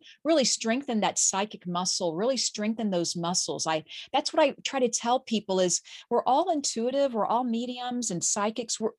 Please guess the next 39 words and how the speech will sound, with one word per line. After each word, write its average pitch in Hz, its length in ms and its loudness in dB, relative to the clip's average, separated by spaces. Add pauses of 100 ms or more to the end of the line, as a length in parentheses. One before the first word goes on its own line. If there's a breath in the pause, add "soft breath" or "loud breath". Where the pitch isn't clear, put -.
we 240 160 2
have 277 300 0
that 208 140 4
ability. 175 640 2 (280 loud breath)
It's 233 200 0
just - 260 0
really, 254 300 6
do 214 160 0
we 214 140 4
want 208 340 0 (100)
to 214 140 0
practice? 202 680 -2
Do 190 100 -2
we 185 100 4
want 208 280 2
to 202 100 -4
develop 196 600 2
it? 165 80 0
It's 165 220 0
like 208 240 -2
a 190 60 -2
muscle 180 520 2
at 160 120 -2
the 165 80 -4
gym. 175 480 0
You 170 80 0
know, 175 100 4
when 180 100 0
you 170 80 -2
go 190 140 2
to 202 60 2
the 190 80 2
gym 196 440 2
and 170 120 -2
you're 156 100 -2
working 185 300 -2
out 190 160 -4
that - 180 0
bicep, 185 540 2